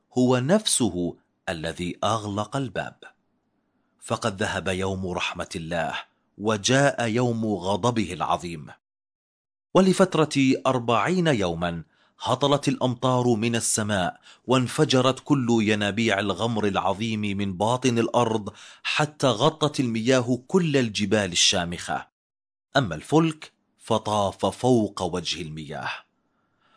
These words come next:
وهكذا تدون كلمة الله أن الله نفذ العقاب كما وعد، فهلك كل من كان خارج الفلك.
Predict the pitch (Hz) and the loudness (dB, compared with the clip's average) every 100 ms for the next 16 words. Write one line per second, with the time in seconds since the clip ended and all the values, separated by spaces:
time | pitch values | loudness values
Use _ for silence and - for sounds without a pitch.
0 | _ 143 151 190 147 123 131 127 117 123 | _ 2 4 4 2 2 2 2 2 2
1 | 117 110 110 110 101 95 110 101 98 82 | 2 2 0 0 0 0 -2 -2 -4 0
2 | 104 101 98 - _ _ _ 127 139 143 | 2 2 0 -6 _ _ _ -2 2 2
3 | 143 170 143 127 143 190 - 113 90 80 | 4 2 2 0 0 0 0 -2 -2 -4
4 | 98 - 135 135 - - 101 131 156 131 | -6 0 2 0 -2 -4 -2 2 2 4
5 | 95 71 67 - _ _ _ _ _ - | 2 0 -6 -14 _ _ _ _ _ -14
6 | - 73 69 127 120 - 98 - - 202 | -8 -6 -4 -2 -2 -2 -6 -6 -2 2
7 | 196 131 92 90 87 85 - 101 87 80 | 2 0 0 -2 -4 -6 -8 -6 -4 -6
8 | - 87 82 82 80 71 80 55 _ - | -6 -6 -4 -4 -6 -8 -12 -12 _ -20